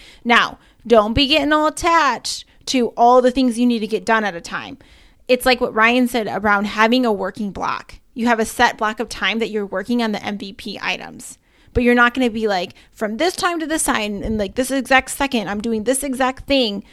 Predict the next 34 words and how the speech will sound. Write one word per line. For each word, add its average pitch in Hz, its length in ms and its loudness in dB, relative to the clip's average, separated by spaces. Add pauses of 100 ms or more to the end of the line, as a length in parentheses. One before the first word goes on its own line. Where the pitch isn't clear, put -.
(140)
because 247 240 -2
then 262 140 4
you 302 100 2
start 339 240 -4
to 302 80 -10
get 269 160 0
a 240 60 2
little 233 240 0
control-y 233 1040 -6 (100)
around 285 460 2
the 262 160 -6
energy. 294 600 -4 (680)
And 247 180 6
then 226 300 2
I 226 140 2
feel 277 120 0
like 240 120 0
that 202 180 0
creates 240 340 -6
more 208 300 -2
resistance 208 560 -6
around 302 260 -4
it. 349 280 -2 (320)
And 302 440 4 (380)
research 277 460 -2
has 277 160 -2
shown 220 640 -4
that 208 520 4 (380)
we 247 440 -2
are 269 140 2
not 233 220 0
very 254 200 0
good 190 280 -2
at, - 220 -6